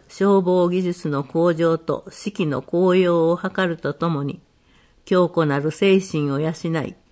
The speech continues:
もって消防活動の充実強化と発展に寄与することを目的とした第三十回徳島県消防双方大会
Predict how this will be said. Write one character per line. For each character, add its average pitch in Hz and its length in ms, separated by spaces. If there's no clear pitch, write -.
も 170 140
っ 175 40
て 143 240
消 190 300
防 196 260
活 196 320
動 151 220
の 143 240
充 196 240
実 196 320
強 190 260
化 156 140
と 143 160
発 - 200
展 190 240
に 180 100
寄 175 160
与 190 180
す 175 80
る 160 140
こ 151 160
と 175 220
を 147 80
目 139 240
的 165 260
と - 160
し - 140
た 185 220
第 156 320
三 175 300
十 165 160
回 - 460
徳 180 220
島 196 320
県 165 320
消 196 320
防 180 300
双 202 320
方 196 220
大 180 280
会 - 300